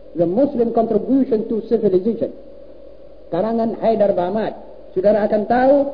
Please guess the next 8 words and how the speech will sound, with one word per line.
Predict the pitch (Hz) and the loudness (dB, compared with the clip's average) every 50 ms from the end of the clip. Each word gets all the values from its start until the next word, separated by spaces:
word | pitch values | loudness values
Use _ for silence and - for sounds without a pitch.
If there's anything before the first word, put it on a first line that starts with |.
| - - - - - - - - | -10 -14 -16 -20 -20 -20 -16 -14
bahwa | 151 147 160 190 214 208 208 220 220 220 220 208 208 - - - - - - - - - - | -8 -2 2 2 2 4 4 4 4 4 2 2 0 -4 -6 -16 -18 -18 -20 -20 -14 -6 -2
sumbangan | 233 226 196 175 156 151 185 240 285 294 294 247 | 0 2 2 2 0 0 0 2 2 2 2 0
Islam | 269 262 - 254 240 226 208 220 | 0 0 0 -2 -2 -2 -4 -2
kepada | 208 208 196 190 | 0 0 0 0
peradaban | - 190 180 170 170 214 233 240 233 254 247 240 - 170 | 0 0 0 0 2 2 2 2 2 2 0 -2 -2 -4
luar | 165 196 247 311 311 - 220 185 165 151 151 147 | -2 0 2 2 2 2 2 0 -2 -4 -6 -6
biasa. | 147 143 123 110 - - - - - - - - - - - - - - - - - - - - - - - - - - - - - - - - - - - - - - - - - - | -6 -6 -6 -8 -12 -16 -18 -20 -20 -20 -20 -20 -20 -20 -20 -20 -20 -20 -20 -20 -20 -20 -20 -20 -20 -20 -20 -20 -20 -20 -20 -20 -20 -20 -20 -20 -20 -20 -20 -20 -20 -20 -20 -20 -12 -4
Sampai | - 196 240 262 - 277 254 247 - - | -2 0 0 2 4 4 2 2 2 -2